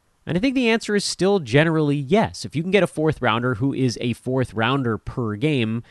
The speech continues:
and then is extraordinarily durable, that's useful for you in every format. But there's kinda two ways to skin a cat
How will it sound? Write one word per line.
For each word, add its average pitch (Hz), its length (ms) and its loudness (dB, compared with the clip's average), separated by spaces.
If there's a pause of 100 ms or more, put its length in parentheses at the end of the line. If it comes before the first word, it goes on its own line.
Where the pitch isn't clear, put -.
(220)
and 107 160 -2
then 110 100 2
is 107 140 2
extraordinarily 101 720 0
durable, 127 420 6 (160)
that's - 220 -2
useful 233 280 2
for 151 240 2
you 139 240 2
in 143 240 0
every 131 300 0
format. 117 580 0 (340)
But 220 140 0
there's 226 160 2
kinda 285 460 -2
two 247 280 -2
ways 180 340 2
to 120 80 -8
skin - 280 -2
a 92 60 -4
cat - 440 -4